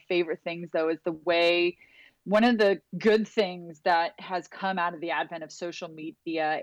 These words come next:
is fans rallying, and how many shows over the years since social media became a thing that have been saved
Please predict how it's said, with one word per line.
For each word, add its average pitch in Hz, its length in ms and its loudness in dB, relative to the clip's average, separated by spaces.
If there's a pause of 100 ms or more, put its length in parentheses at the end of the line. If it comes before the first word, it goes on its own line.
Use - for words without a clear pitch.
is 151 80 -8 (380)
fans 175 500 -2
rallying, 156 760 -2
and 160 80 -8 (140)
how 220 180 6
many 240 140 4
shows 185 460 2
over 165 180 -2
the 160 80 -4
years 156 220 -6
since 202 260 -6
social 185 180 -6
media 165 200 -4
became 170 380 -10
a 147 40 -12
thing 175 520 -2 (340)
that 208 120 6
have 202 180 2
been 196 180 -2
saved 196 580 2